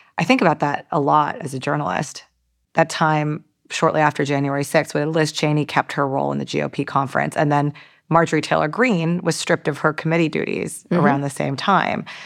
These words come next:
Speaker 1: And then fast forward not just to May of twenty twenty-one when Cheney's ousted from the conference, but to these days in the grip of power Trump has retained.
Speaker 2: Mm-hmm.
Speaker 1: And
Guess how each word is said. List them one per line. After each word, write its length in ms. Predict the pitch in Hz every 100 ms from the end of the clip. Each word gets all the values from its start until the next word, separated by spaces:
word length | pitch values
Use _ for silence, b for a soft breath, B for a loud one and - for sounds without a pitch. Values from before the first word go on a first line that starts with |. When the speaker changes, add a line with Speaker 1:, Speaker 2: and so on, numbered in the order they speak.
| B B
Speaker 1:
And 140 | 170 180
then 100 | 170
fast 260 | 170 156
forward 240 | 165 165 151
not 160 | 147
just 200 | 143 131 _ -
to 120 | 151
May 520 | 139 147 147 151 151
of 100 | 151 135
twenty 220 | 143 139
twenty-one 500 | - 143 143 147 147
when 140 | 156
Cheney's 380 | - 143 143 131
ousted 380 | - - - 147
from 140 | -
the 60 | -
conference, 440 | - 160 170 147
but 240 | - 170 -
to 140 | 165
these 240 | 165 196 175
days 260 | 90 -
in 60 | 131
the 80 | 139
grip 340 | 151 160 -
of 140 | 147
power 400 | - 143 147 156
Trump 260 | 156 143 135
has 160 | 139 -
retained. 640 | - - 156 147 147 151
Speaker 2:
Mm-hmm. 220 | 190 214 381 -
Speaker 1:
And 200 | 202